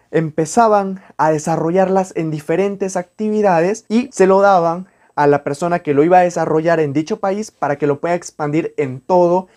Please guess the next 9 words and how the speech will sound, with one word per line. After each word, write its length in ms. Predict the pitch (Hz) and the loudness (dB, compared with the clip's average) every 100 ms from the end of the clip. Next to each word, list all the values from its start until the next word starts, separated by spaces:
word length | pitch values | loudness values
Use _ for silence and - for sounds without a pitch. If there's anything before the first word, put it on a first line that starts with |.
| _ - | _ -4
Pero, 440 | 196 185 190 - - | -2 0 0 -4 -6
¿de 180 | 170 175 | -6 -4
quiénes 280 | 262 262 | -4 -2
aprendieron? 640 | 254 170 170 175 175 170 - _ _ - | -4 -4 -6 -4 -4 -4 -10 _ _ -6
Esta 200 | - 285 | 0 2
respuesta 440 | 285 - 269 220 | 2 -2 -2 0
parece 400 | 160 170 175 190 | 0 0 0 -4
muy 340 | 170 170 220 190 | -2 2 2 4
obvia, 420 | 165 143 147 - | 2 4 0 0